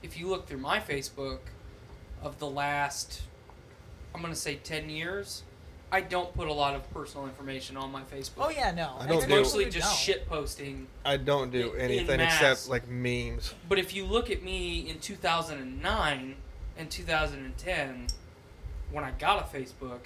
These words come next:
Speaker 1: it is nothing but personal information.
Speaker 2: Oh, yeah. Yeah.
Speaker 1: So, in my case, it's gotten better, not worse.
Speaker 3: I think that's a slippery slope of, like, taking away social media, 'cause social media also allows
Speaker 2: I'm not
Speaker 3: people to,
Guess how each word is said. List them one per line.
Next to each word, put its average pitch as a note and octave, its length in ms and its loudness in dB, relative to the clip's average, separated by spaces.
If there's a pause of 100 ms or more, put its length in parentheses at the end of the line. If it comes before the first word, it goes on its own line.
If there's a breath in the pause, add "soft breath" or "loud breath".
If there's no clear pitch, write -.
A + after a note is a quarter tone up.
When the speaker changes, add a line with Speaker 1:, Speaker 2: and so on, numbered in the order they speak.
(500 loud breath)
Speaker 1:
it F3 100 -6
is C#3 200 -2
nothing E3+ 420 0
but D#3 160 -6
personal C#3 360 -2
information. C3+ 480 -6 (120)
Speaker 2:
Oh, D4 120 4
yeah. C#4 300 4 (840)
Yeah. E4 160 -2 (280)
Speaker 1:
So, D#3+ 460 0 (480 loud breath)
in D#3+ 160 0
my F#3+ 280 4
case, C#3+ 500 -4
it's E3+ 140 -8
gotten D#3 300 4
better, D#3 440 2
not D3 300 0
worse. C#3+ 500 -4 (100)
Speaker 3:
I E3 140 8
think A3+ 240 4 (540)
that's E3+ 340 4
a D#3 60 2
slippery D3 420 2
slope B2+ 280 4
of, A#2 140 -6
like, B2+ 140 0
taking C#3+ 240 4
away C3 120 6
social B2 300 -2
media, B2 200 -2
'cause - 120 -12
social C#3+ 360 0
media B2+ 460 2
also B2 540 4
allows B2 560 2
Speaker 2:
I'm A3 80 0
not C4 100 8
Speaker 3:
people D#3+ 200 6
to, B2+ 480 0